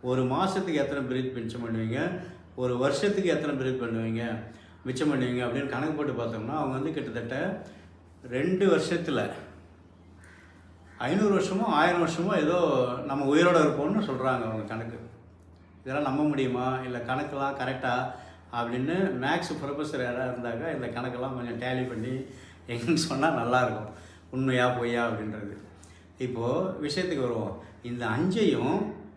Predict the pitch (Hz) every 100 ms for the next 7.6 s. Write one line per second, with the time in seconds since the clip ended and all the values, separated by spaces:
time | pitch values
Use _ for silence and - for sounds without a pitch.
0 | - - 123 147 220 220 156 160 170 143
1 | 131 120 110 107 - - - - - -
2 | - - - - - - - - - -
3 | - - - - 131 147 165 185 180 151
4 | 147 135 120 175 233 143 139 117 156 196
5 | 220 180 170 214 156 151 139 135 113 104
6 | - 120 131 185 175 135 175 202 196 175
7 | 139 156 156 139 135 -